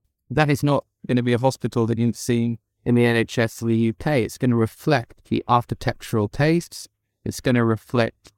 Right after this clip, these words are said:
um, how people are used to their model of care here. Um, it's gonna reflect the climate. It's gonna reflect how the nurses and clinical staff operate.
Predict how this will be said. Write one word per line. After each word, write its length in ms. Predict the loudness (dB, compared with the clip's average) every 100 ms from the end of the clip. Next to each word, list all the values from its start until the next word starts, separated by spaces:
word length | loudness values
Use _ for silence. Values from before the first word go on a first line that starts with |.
| _ _ -4
um, 200 | -2 -2
how 200 | 0 0
people 340 | 0 0 0
are 40 | 0
used 420 | 2 0 0 -4
to 80 | -2
their 160 | 0
model 360 | 2 0 0 -4
of 120 | -4
care 320 | -2 0 0 2
here. 280 | 0 -2 -6 _ _ _ -4
Um, 480 | 0 0 0 -2 -2 -2
it's 220 | -2 0
gonna 180 | 0 0
reflect 400 | 0 -4 -6 -10
the 80 |
climate. 560 | -6 0 2 2 0 -4 _ _ _ _ -10
It's 160 | -2
gonna 140 | 0 0
reflect 340 | 0 -2 0
how 120 | -2
the 120 | 2
nurses 520 | 2 2 0 -2 -2 -2
and 120 | -2
clinical 400 | 0 -2 -2 -4
staff 380 | -2 -2 -2 -6 _ _ _ _ -4
operate. 500 | 0 2 2 0